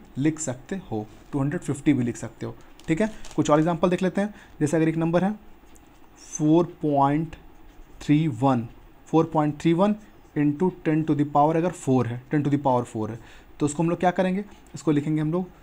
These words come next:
फ़ोर पॉइंट थ्री वन into ten to the power four है, मतलब वन, टू, थ्री,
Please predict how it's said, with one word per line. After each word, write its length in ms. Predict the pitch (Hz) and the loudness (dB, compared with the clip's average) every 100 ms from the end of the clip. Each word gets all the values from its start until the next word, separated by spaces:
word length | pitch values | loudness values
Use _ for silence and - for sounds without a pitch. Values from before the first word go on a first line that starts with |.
| - | -20
फ़ोर 360 | - - 139 151 151 | -10 -2 2 2 0
पॉइंट 500 | 147 143 143 147 147 147 - | -4 0 0 0 -2 -6 -2
थ्री 240 | 139 151 | 2 2
वन 360 | 127 135 160 196 - - - - - - | 2 2 2 0 -6 -20 -20 -20 -16 0
into 360 | 147 147 147 156 180 - - - - | 2 4 2 0 0 -8 -20 -14 -2
ten 160 | 165 | 0
to 100 | 160 | 4
the 60 | 156 156 | 4 6
power 180 | 139 135 | 4 4
four 220 | - 127 | 0 0
है, 160 | 156 156 135 | -2 -4 -6
मतलब 380 | 131 151 196 - - - 120 | -4 -2 -2 -4 -20 -16 -6
वन, 420 | 117 123 131 170 - | -2 0 0 -4 -2
टू, 260 | 135 127 160 160 | 0 2 0 -2
थ्री, 180 | - 131 | -2 0